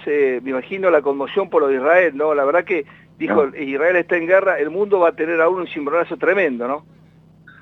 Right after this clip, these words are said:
Speaker 2: No, otra vez, otra vez, este, eh, esa zona, esa región del mundo con, con los problemas que, que, bueno, que vemos desde hace años y que no se terminan de, de resolver. Y Israel, este, a, digamos,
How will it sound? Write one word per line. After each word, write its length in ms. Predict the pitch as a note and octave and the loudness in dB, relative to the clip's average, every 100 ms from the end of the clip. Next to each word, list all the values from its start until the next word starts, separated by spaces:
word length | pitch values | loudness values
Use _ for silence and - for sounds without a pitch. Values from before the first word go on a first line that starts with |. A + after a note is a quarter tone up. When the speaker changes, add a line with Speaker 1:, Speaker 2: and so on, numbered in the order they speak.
| - - | -20 -2
Speaker 2:
No, 280 | A#2 A2 G#2+ | 2 4 4
otra 300 | B2 B2 A#2 | 2 2 2
vez, 220 | B2+ C#3 - - | 2 -2 -8 -2
otra 300 | A2 A2 A2 | -2 0 0
vez, 240 | G#2 A#2 - | 2 0 -4
este, 480 | - F#2+ - E2+ E2 | -12 -12 -12 -8 -8
eh, 520 | - D2 C#2 D2+ F2+ - | -8 -14 -14 -14 -14 -12
esa 320 | F#2 F#2 G2 | -14 -10 -10
zona, 300 | - G#2+ A2 | -8 -8 -6
esa 180 | F#2 F2+ | -6 -8
región 340 | F2 E2 G#2 | -10 -10 -14
del 140 | G2 E2+ | -12 -12
mundo 380 | F#2+ A#2 A#2 G2 | -12 -14 -14 -10
con, 260 | - - _ _ _ _ _ _ - - - - - - | -10 -10 _ _ _ _ _ _ -20 -20 -20 -20 -20 -20
con 200 | - A2 | -2 -2
los 80 | G#2+ | -2
problemas 440 | G#2+ A2 C#3+ D3+ C#3 | 0 2 2 0 0
que, 220 | A#2+ G2+ | -6 -6
que, 100 | G2 | -6
bueno, 300 | A#2+ B2 G2+ | -6 -8 -10
que 60 | G#2 | -12
vemos 320 | A2+ C3+ A#2 | -8 -8 -8
desde 240 | G2+ A2 | -8 -6
hace 180 | A#2 A#2 | -6 -2
años 300 | A#2 C3 A2+ | -2 -4 -10
y 60 | G2+ | -12
que 60 | |
no 100 | A2 | -12
se 120 | A2 F2 | -14 -18
terminan 420 | F#2+ A2+ A2+ G2+ | -16 -14 -14 -10
de, 100 | F#2+ | -10
de 140 | F2 | -10
resolver. 680 | F2 F2 F#2+ F#2+ G2+ B2+ C3+ | -12 -14 -8 -8 -4 -4 -4
Y 240 | G#2+ F2+ | -10 -14
Israel, 520 | D#2+ G2 G2+ B2+ C#3 A2 | -10 -2 0 0 -4 -8
este, 800 | G2+ - G2 F#2+ E2+ D#2+ D#2+ - - - - - - - - - _ | -10 -14 -6 -6 -6 -12 -16 -20 -20 -20 -20 -20 -20 -20 -20 -20 _
a, 360 | - E2+ - F#2 - | -6 -6 -6 -14 -16
digamos, 360 | F#2+ F#2 F2 D#2+ | -6 -2 -2 -2